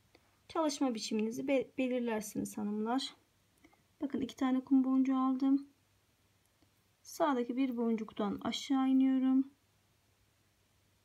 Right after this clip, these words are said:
Soldaki iki boncuktan yukarı çıkıyorum.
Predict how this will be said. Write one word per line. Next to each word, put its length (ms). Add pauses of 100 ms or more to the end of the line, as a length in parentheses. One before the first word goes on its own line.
(340)
Soldaki 880 (1900)
iki 220
boncuktan 500
yukarı 400
çıkıyorum. 440